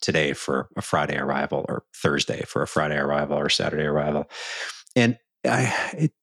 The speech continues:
I wonder if a part of that, and I don't know, I'm, I'm, this is a thought that really just came to me in the last day or so. So I'm still trying to formulate it, but if it has something to do with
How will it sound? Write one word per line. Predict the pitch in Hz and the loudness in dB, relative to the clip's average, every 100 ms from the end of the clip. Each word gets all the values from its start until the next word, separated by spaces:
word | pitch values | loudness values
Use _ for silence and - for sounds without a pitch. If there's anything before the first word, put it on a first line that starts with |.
| - | 2
I | 104 | 4
wonder | 107 139 180 185 165 147 _ _ _ _ _ _ _ - | 6 6 6 6 4 2 _ _ _ _ _ _ _ 0
if | 110 - - - _ _ _ _ _ _ _ _ _ _ _ _ _ _ _ | 2 2 -8 -16 _ _ _ _ _ _ _ _ _ _ _ _ _ _ _
a | - | -6
part | - - 117 131 | -6 0 2 4
of | 98 | 2
that, | 78 76 - _ _ | 2 0 -4 _ _
and | 120 | -2
I | - 127 | 2 2
don't | 113 | 4
know, | 82 | 2
I'm, | 73 87 98 | 2 2 4
I'm, | 107 110 | 2 2
this | 113 117 123 | 2 2 2
is | 101 | 0
a | |
thought | 90 110 98 | 2 2 2
that | - 95 | 0 0
really | 95 90 | 2 2
just | 85 87 | 2 0
came | - 85 | 0 2
to | 85 | 2
me | 80 | 2
in | 76 | 0
the | 78 | 0
last | 78 76 | 0 0
day | - 76 | 0 2
or | 80 | 2
so. | - - - _ _ _ _ _ _ _ | 2 -2 -4 _ _ _ _ _ _ _
So | 104 | 0
I'm | |
still | 90 117 | 2 2
trying | - 98 | 2 0
to | |
formulate | 90 90 80 78 78 | 0 -2 0 0 -2
it, | - - | -4 0
but | 95 - | 0 2
if | 120 113 - - | 2 2 2 -2
it | 113 | 0
has | 104 107 - | 2 0 0
something | - 117 151 151 | -2 -2 -2 -2
to | 131 | -2
do | - 87 80 | 0 0 0
with | 80 80 78 - | 0 2 2 -2